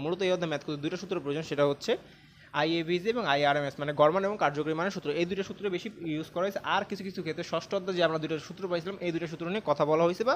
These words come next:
ম্যাথে প্রয়োগ রয়েছে। এটা একটু কম ইউজ হয়েছে, কিন্তু যেহেতু ইউজ হয়েছে তো আমরা লিখছি। কিন্তু মেইন সূত্র হচ্ছে তিন নম্বর এবং চার নম্বর। এছাড়াও কিছু সাইডের সূত্র আছে, যেটা আমরা ষষ্ঠ অধ্যায়ে শিখেছিলাম যে এই থিটা, এই থিটা সমান সমান লেখা যায় হচ্ছে ওমেগা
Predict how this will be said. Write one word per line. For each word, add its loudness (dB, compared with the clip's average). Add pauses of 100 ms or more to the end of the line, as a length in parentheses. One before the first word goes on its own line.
(120)
ম্যাথে -2 (120)
প্রয়োগ 6 (100)
রয়েছে। -2 (380)
এটা 2
একটু 2
কম 12
ইউজ 4
হয়েছে, 2 (100)
কিন্তু -2
যেহেতু 2 (400)
ইউজ 6
হয়েছে -4
তো 8
আমরা 6
লিখছি। 2
কিন্তু -2
মেইন 2
সূত্র -2
হচ্ছে -4
তিন -4
নম্বর 4
এবং 2
চার 8 (100)
নম্বর। -2 (400)
এছাড়াও 6
কিছু 0 (180)
সাইডের 2
সূত্র 0
আছে, -4
যেটা -2
আমরা -8
ষষ্ঠ -2
অধ্যায়ে -2
শিখেছিলাম 4 (100)
যে 4 (600)
এই 4
থিটা, 2
এই -2
থিটা -2
সমান 0
সমান 2
লেখা 4
যায় 4
হচ্ছে -2 (680)
ওমেগা 4